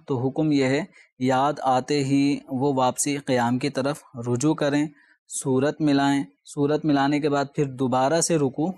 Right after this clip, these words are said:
کر کے اپنی نماز کو کنٹینیو رکھیں اور آخر میں سجدہ سہو کر لیں۔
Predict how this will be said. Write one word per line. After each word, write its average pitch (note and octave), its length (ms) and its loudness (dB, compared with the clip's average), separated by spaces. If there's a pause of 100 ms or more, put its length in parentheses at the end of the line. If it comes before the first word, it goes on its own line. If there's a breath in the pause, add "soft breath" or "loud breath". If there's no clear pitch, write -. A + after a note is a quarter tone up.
(100)
کر C3+ 180 0
کے E3+ 160 -4 (460 loud breath)
اپنی D#3 240 -2
نماز D3+ 320 2
کو E3 100 0
کنٹینیو E3 600 2
رکھیں D#3+ 300 -4
اور D3+ 140 0
آخر C3+ 280 0
میں D#3+ 120 0
سجدہ C3+ 320 0 (180)
سہو C3 460 -2
کر A2 200 -4
لیں۔ G2+ 140 -8